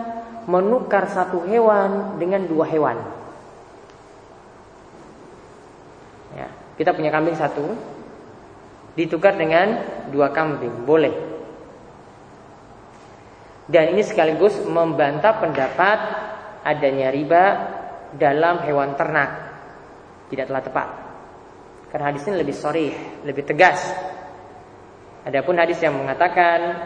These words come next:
ya, tidak boleh menukar antara satu hewan dengan dua hewan, ya, hadisnya masih sangat kuat dengan hadis ini. Jadi yang kita jadi pegangan. Artinya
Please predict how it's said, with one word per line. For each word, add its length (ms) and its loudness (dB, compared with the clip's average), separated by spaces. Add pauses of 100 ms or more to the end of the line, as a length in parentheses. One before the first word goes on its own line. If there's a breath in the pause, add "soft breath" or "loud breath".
(640)
ya, 220 -8 (480)
tidak 240 2
boleh 160 8
menukar 400 2
antara 560 0
satu 240 -4
hewan 320 0
dengan 240 0
dua 240 0
hewan, 560 0 (320)
ya, 160 -6 (320)
hadisnya 400 -4
masih 160 -2
sangat 220 4 (100)
kuat 160 4
dengan 160 0
hadis 320 2
ini. 240 -4 (1800)
Jadi 160 -2
yang 240 6
kita 240 2
jadi 80 -2
pegangan. 400 0 (320)
Artinya 320 -2